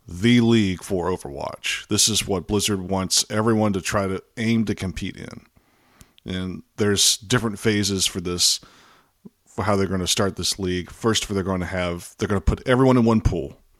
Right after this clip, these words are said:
All the players that are, that are gonna be, like, verified by Blizzard to be real professional, like, Overwatch players eligible for this league will be in a pool.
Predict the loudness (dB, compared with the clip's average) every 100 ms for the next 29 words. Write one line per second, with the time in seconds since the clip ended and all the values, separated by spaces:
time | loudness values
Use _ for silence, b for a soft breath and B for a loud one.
0 | b b b b 0 2 2 2 2 4
1 | 4 2 0 -2 -2 -4 -8 _ -4 -2
2 | -2 -4 -4 -4 -4 -6 -8 -8 0 2
3 | 4 4 4 4 2 0 2 2 2 0
4 | -2 -4 -2 -4 -6 -4 0 4 4 2
5 | -2 0 0 2 0 0 0 -2 -4 -4
6 | -4 -2 -2 -2 -2 0 2 0 -2 -4
7 | -4 -4 -4 -4 -4 -4 -2 -2 -2 -4
8 | -6 -8 -12 B B B B B B _
9 | -6 -2 -2 -2 -4 -4 -4 -2 -2 -2
10 | -4 -10